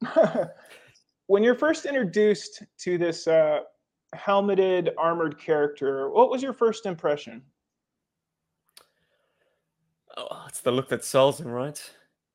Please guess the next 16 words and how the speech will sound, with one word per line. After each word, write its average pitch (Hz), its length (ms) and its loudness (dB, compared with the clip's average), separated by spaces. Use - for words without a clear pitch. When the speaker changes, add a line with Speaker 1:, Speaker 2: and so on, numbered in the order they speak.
Speaker 1:
Hmm. 160 160 -10
Speaker 2:
Um, 127 540 2
I 143 60 0
think 202 200 -4
as 151 120 0
a 139 60 -2
child, 135 580 -4
you 135 100 -10
particularly 143 720 -6
connect 123 560 -6
with, - 400 -8
with 131 280 -4
design 123 500 0
and 113 140 -6
costuming 117 640 -6
because 117 580 -6